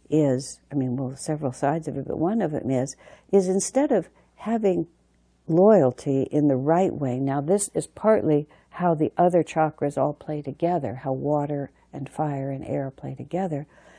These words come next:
but instead of having loyalty to truth, we have loyalty to whatever it is I happen to think. And we just become stubbornly fixed on our own ideas.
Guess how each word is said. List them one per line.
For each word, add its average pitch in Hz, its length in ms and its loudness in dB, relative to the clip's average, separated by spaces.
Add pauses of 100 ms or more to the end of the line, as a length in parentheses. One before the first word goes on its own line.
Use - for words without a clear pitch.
(120)
but 208 140 2
instead 240 340 0
of 240 80 -2
having 202 300 2
loyalty 180 720 4
to - 120 -8
truth, 165 580 6 (220)
we 196 100 8
have 165 200 4
loyalty 170 420 6
to 147 80 -4
whatever 151 540 2
it 147 100 0
is 151 160 2
I 143 120 -2
happen 147 480 -4
to 139 80 -12
think. - 520 0 (640)
And 170 120 4
we 175 100 8
just 185 220 2
become 170 260 0
stubbornly 196 840 8
fixed - 340 6
on 156 160 10
our 147 100 6
own 156 220 6
ideas. 139 640 -2